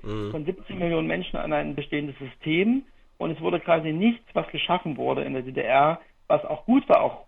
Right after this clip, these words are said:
Speaker 2: ne? Das ist unabhängig vom Sozialismus gab's ja auch interessante Ideen, also zum Beispiel so ein Recycling-System, der hieß Zero,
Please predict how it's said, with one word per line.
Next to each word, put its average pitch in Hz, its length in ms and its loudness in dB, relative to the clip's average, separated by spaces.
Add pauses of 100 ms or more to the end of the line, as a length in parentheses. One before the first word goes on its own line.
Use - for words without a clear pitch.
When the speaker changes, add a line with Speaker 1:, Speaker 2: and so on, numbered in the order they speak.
(120)
Speaker 2:
ne? 233 300 0
Das 143 100 -8
ist - 80 -12
unabhängig 170 720 -2
vom 156 120 -4
Sozialismus 160 540 -2
gab's 143 240 0
ja - 100 -4
auch 143 100 -8
interessante 143 460 -4
Ideen, 180 360 2
also 131 200 2
zum 131 100 -8
Beispiel 131 240 -2
so 135 80 -4
ein 131 220 -4 (280)
Recycling-System, 160 1040 0 (260)
der 143 160 -2
hieß 143 380 -8
Zero, 180 580 4